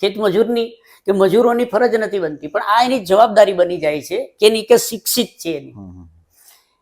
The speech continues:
Speaker 1: કે એમને મતદાન અને ધારાગૃહ એ બેને ધ્યાનમાં રાખીને કામ કરવું પડશે. હવે રાજ્યમાં અને દેશમાં ઘણા બધા કાયદાઓ છે, સંખ્યાબંધ. તમે ઘરની બહાર નીકળો એટલે કાયદા, કાયદા અને કાયદાઓ જ છે બધા.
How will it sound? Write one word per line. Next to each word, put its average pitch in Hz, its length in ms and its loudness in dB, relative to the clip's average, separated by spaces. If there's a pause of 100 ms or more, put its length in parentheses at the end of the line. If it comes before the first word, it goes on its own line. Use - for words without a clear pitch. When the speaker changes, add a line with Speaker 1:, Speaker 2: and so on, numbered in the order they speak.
(120)
Speaker 1:
કે 196 60 4
એમને 214 180 2
મતદાન 208 680 2 (300)
અને 185 160 -2
ધારાગૃહ 156 680 0 (320)
એ 196 60 -2
બેને 196 300 0
ધ્યાનમાં 170 460 -2
રાખીને 156 340 -8
કામ 139 260 -10
કરવું 135 280 -10
પડશે. - 320 -18 (360)
હવે 220 140 2
રાજ્યમાં 233 880 2 (160)
અને 202 180 -4
દેશમાં 190 540 -2
ઘણા 277 200 8
બધા 240 180 6
કાયદાઓ 170 500 2
છે, - 240 -20 (480)
સંખ્યાબંધ. 240 760 6
તમે 240 160 -4
ઘરની 202 280 4
બહાર 254 220 6
નીકળો 247 240 4
એટલે 262 120 6
કાયદા, 262 380 6
કાયદા 247 320 4
અને 262 120 0
કાયદાઓ 294 460 6
જ 175 40 -2
છે - 180 -18
બધા. 139 240 -18